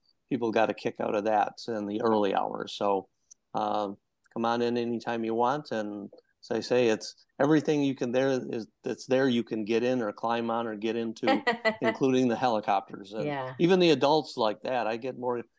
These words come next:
Speaker 1: more fathers and grandfathers say, "I wanna come over to see the Black Hawk helicopter." So,
Speaker 2: Yeah. I
Speaker 1: yeah,
Speaker 2: think
Speaker 1: things
Speaker 2: that would
Speaker 1: like
Speaker 2: be
Speaker 1: that.
Speaker 2: totally cool, Bob. L-, I was
Speaker 1: Yeah.
Speaker 2: just gonna ask you about what's the typical age group of people? Is it families of all ages, kids of all ages that attend?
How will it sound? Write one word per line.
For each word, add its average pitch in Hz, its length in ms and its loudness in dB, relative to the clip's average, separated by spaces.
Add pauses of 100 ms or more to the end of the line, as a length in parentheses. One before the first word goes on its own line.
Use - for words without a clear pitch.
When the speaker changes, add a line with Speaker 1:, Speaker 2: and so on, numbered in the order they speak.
(220)
Speaker 1:
more 127 180 4
fathers 127 480 2
and 113 140 -8
grandfathers 117 540 -4
say, - 100 -8
"I 131 40 -4
wanna 147 180 2
come 110 140 -2
over 117 200 0
to 107 100 -4
see 120 240 -2
the 113 140 2
Black 117 280 4
Hawk 123 260 2
helicopter." 131 640 -2
So, 151 60 -6
Speaker 2:
Yeah. 147 400 2 (240)
I 208 160 4
Speaker 1:
yeah, - 80 2
Speaker 2:
think 247 160 0
Speaker 1:
things 202 100 6
Speaker 2:
that 185 120 6
would - 20 6
Speaker 1:
like 107 80 2
Speaker 2:
be 160 60 -2
Speaker 1:
that. 131 140 0
Speaker 2:
totally 185 380 2
cool, 139 280 -4
Bob. 135 300 -2 (340)
L-, - 60 2 (160)
I - 60 4
was - 120 -2
Speaker 1:
Yeah. 320 60 -10
Speaker 2:
just - 80 -18
gonna 247 140 -4
ask 233 280 -4
you 233 40 -4
about 190 240 -4
what's 302 320 -2
the 269 120 -10
typical 220 500 -4
age 208 300 -6
group 139 440 -4
of 156 280 -2
people? 160 360 -2
Is 135 160 -2
it 151 180 0 (360)
families 220 420 2
of 165 160 -2
all 185 360 0
ages, 185 400 -8
kids 196 340 -2
of 147 100 -2
all 170 360 4
ages 180 480 -2
that 185 100 -4
attend? 165 560 -4